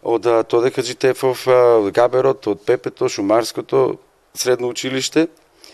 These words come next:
и од основното училиште Гоце Делчев. Сега, сега се одмори, нормално дека некои беа одсутни. Во секој случај, а, карневалските поставки се веќе во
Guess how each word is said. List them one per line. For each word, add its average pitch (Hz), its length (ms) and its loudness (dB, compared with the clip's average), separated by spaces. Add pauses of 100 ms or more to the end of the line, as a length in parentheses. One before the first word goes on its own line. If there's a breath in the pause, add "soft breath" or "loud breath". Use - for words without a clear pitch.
(320 loud breath)
и - 100 -2
од 117 80 0
основното 123 420 0
училиште 123 440 -8
Гоце 110 320 -2
Делчев. 131 420 -2
Сега, 120 320 -2 (500)
сега 110 260 -4
се 110 120 -6
одмори, 107 320 -2
нормално 110 380 -4
дека 101 200 -10
некои 107 260 -8
беа 92 320 -4
одсутни. 139 480 -4 (300 loud breath)
Во 110 80 -8
секој 131 300 -10
случај, 151 580 -4
а, 120 360 4
карневалските 117 680 -2
поставки 127 560 -4
се 127 260 -4
веќе 113 280 -4
во 104 260 -4